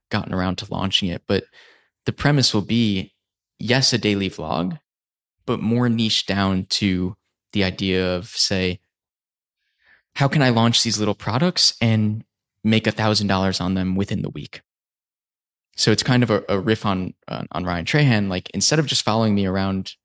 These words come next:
for a daily vlog, I'm gonna put my business know-how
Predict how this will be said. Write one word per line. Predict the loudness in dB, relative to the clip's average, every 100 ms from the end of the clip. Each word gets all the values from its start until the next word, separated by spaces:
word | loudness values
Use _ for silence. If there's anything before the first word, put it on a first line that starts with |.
| -12
for | -8
a | -4
daily | -2 -2
vlog, | 0 2 2 -4 -12 _ _ _ _ _ -6
I'm | -2
gonna | 0 0
put | 0 0
my | 0
business | 0 -2 -2 0
know-how | -2 -2 -4